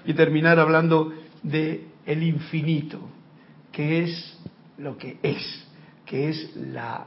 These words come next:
grandeza de la fuente suprema de toda vida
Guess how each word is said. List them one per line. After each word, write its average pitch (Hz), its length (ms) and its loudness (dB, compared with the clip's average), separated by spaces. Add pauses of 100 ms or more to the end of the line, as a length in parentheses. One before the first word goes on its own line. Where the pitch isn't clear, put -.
(140)
grandeza 147 880 0 (300)
de - 180 -6
la 131 140 -4 (180)
fuente 175 480 0
suprema 165 760 -4
de 143 180 -8
toda 165 400 -4
vida 175 440 -2